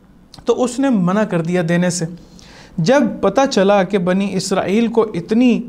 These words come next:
اصرار کے ساتھ چاہیے اور خداوند عالم نے حصر کیا ہے کہ صرف یہی وہ گوسالہ ہے، یہی وہ گائے ہے کہ جس کے ذریعے سے یہ معاملہ حل ہو سکتا ہے، تو کہا کہ جتنی قیمت کہو گے ہم اس کا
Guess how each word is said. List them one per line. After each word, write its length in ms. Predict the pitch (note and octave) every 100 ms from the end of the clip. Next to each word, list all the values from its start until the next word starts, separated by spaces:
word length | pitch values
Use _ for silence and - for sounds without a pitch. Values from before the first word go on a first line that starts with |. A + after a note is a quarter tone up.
| -
اصرار 480 | - E3 F3 E3 A#3
کے 140 | B3 A#3
ساتھ 220 | G#3+ G3+
چاہیے 360 | G#3 G3 G#3+
اور 140 | G3 G3+
خداوند 460 | G3 E3+ F#3+ G#3
عالم 280 | G3 G3 G#3+
نے 140 | A3+ A#3 - -
حصر 320 | B3 - B3+
کیا 300 | A3+ G#3+ G#3
ہے 120 | G3+
کہ 120 | G#3+ B3
صرف 300 | C4 D4 G#3
یہی 260 | G3 G3+
وہ 160 | A3 G3+
گوسالہ 420 | F#3 - F3 F3
ہے، 140 | E3 E3 - - - - - -
یہی 320 | F#3+ G#3+ A3+
وہ 220 | A#3 A3
گائے 240 | F#3 G3 F#3+
ہے 80 | F#3+
کہ 140 | G3+
جس 200 | F3+ -
کے 120 | G#3+
ذریعے 320 | F#3 F3 F#3+
سے 260 | F#3 F#3+ B3+ - - -
یہ 100 | F#3
معاملہ 340 | F3+ F3 G3+ F3 F#3+
حل 80 |
ہو 120 | F#3+ F3
سکتا 360 | F3 D#3+ E3+
ہے، 60 | E3
تو 120 | E3
کہا 240 | G#3+ G#3
کہ 120 | B3 A#3+
جتنی 420 | G3 G#3+ C4+ D#4 D#4
قیمت 320 | B3+ B3 B3
کہو 220 | A3+ A#3
گے 60 | A3
ہم 120 | A3
اس 100 |
کا 80 | G#3+